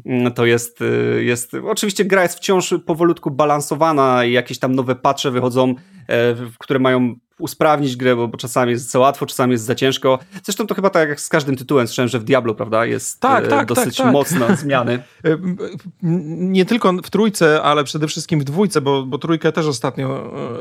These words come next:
Speaker 2: e, trójka jest też cały czas rozwijana, natomiast dwójka, która, no przecież, e, rozmawialiśmy o Resurrected już wielokrotnie, ale no jest to gra jeszcze z lat dziewięćdziesiątych, w tym momencie dostał patcha, który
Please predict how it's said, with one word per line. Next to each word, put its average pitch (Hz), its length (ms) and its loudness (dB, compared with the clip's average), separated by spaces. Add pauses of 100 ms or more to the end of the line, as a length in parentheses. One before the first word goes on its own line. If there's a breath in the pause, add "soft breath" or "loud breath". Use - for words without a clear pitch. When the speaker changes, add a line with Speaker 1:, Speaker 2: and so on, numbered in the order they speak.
(160)
Speaker 2:
e, 175 40 -12
trójka 208 280 -2
jest 170 140 0
też 185 120 -2
cały 151 180 0
czas 139 160 -4
rozwijana, 143 600 0 (300 loud breath)
natomiast 147 560 0
dwójka, 160 420 0
która, 147 320 0
no 143 100 0
przecież, - 540 -8
e, 151 40 -6 (760 loud breath)
rozmawialiśmy 160 580 0
o 139 140 0
Resurrected 135 560 0
już 123 180 -6
wielokrotnie, 131 640 -2 (300 loud breath)
ale 127 340 0
no 131 140 0
jest 135 220 0
to 139 80 -2
gra 135 300 2
jeszcze 135 240 -6
z 123 80 -8
lat 143 140 -2
dziewięćdziesiątych, 131 680 -2
w - 40 -20
tym 143 140 -6
momencie 139 360 -2
dostał 127 380 -4
patcha, 131 340 -2
który 135 380 -2